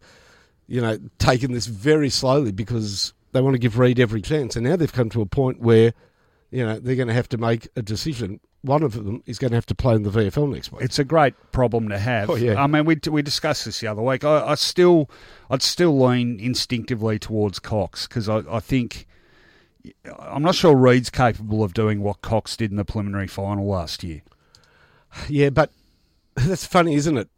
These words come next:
Speaker 1: The, I think we, it's generally agreed Cox's best is the best of the two, but Reed is more likely to make a,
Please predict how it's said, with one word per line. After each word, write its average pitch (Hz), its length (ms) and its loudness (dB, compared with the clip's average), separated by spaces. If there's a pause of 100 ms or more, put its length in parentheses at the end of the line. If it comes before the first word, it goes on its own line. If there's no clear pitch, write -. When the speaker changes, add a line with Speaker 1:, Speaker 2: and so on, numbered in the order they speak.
Speaker 1:
The, 156 520 -10 (100)
I 160 80 -2
think 175 220 -2
we, 170 180 0
it's - 280 -4
generally 170 460 0
agreed 135 340 0
Cox's 147 420 -4
best - 460 0 (640)
is 131 220 0
the 139 80 -2
best 135 300 2
of 107 120 0
the 120 80 -2
two, 147 360 4 (300)
but 143 160 4
Reed 147 320 4
is 131 160 -4
more 139 220 -2
likely 131 380 0
to 127 100 0
make 123 320 0 (100)
a, 117 280 0